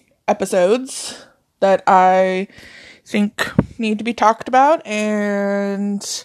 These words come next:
so be prepared. It's my show called The Elizabeth Podcast, and this is what we're gonna talk about. <laughs> All right.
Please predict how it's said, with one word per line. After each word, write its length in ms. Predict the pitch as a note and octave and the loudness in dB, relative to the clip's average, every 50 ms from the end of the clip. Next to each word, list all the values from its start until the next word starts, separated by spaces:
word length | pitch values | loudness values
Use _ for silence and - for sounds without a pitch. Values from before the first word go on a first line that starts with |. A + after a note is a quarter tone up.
| _ _ _ _ - - - - - - - - - _ _ | _ _ _ _ -20 -20 -20 -20 -20 -20 -20 -20 -20 _ _
so 540 | - - - A2 - G#3 G#2 G#2 G#2+ A3+ - - - - - - - - G#3 - | -2 2 2 4 4 4 2 2 2 0 -4 -10 -16 -18 -20 -18 -16 -16 -16 -12
be 460 | G#3+ G#3 G3+ G3+ G#3 G#3 A3 A#3+ B3 | -8 -6 -4 -4 -2 -2 -2 -2 -2
prepared. 420 | A#3+ C#4+ - - G3 F#3+ G#3 A3 | -4 -4 -4 -2 -2 -2 -2 -4
It's 140 | A#3 - - | -4 -4 0
my 120 | G3+ G3 | 0 0
show 360 | - - - D#3+ D#3+ A#3 C4 - _ _ _ _ | 2 2 2 0 0 0 -4 -8 _ _ _ _
called 200 | - G#3 G3 F#3 | -2 0 0 2
The 80 | G3+ G#3 | 0 0
Elizabeth 380 | F#3+ G3 G3 G3 G#3+ A#3+ A#3+ | 0 0 -2 -2 -2 -4 0
Podcast, 680 | - G3+ F#3 - - - G3+ A3+ C4 - - - - _ _ _ - - - - - - - _ _ _ | 0 0 0 0 -2 -2 0 0 -2 -4 -8 -16 -20 _ _ _ -20 -20 -20 -20 -20 -20 -20 _ _ _
and 420 | - - A3+ A#3 A#3 A#3+ B3 B3 B3+ | -6 -2 0 0 2 0 0 0 -2
this 120 | C4+ C4 | -4 -6
is 80 | C4+ C#4 | -4 -4
what 120 | D4 - | -2 -2
we're 80 | D4 C#4 | 0 -2
gonna 200 | D#4 D4+ E4 E4 | 0 -2 2 4
talk 200 | A4 C#5 C#5 - | 4 2 4 2
about. 200 | E4+ A3+ - - _ _ _ - A#3+ - - - A#3 - - - C4 - - C4 A#3+ - - - | 0 0 0 -2 _ _ _ -4 -4 -4 -4 -12 -18 -8 -4 -4 -4 2 2 2 2 2 0 -2
<laughs> 680 | B3+ A#3+ - _ _ - - - - - - - - - | -2 -2 -4 _ _ -20 -20 -20 -20 -20 -20 -10 0 2
All 100 | B3 B3+ | 2 4
right. 240 | A#3+ A3 G3 - | 4 2 0 -4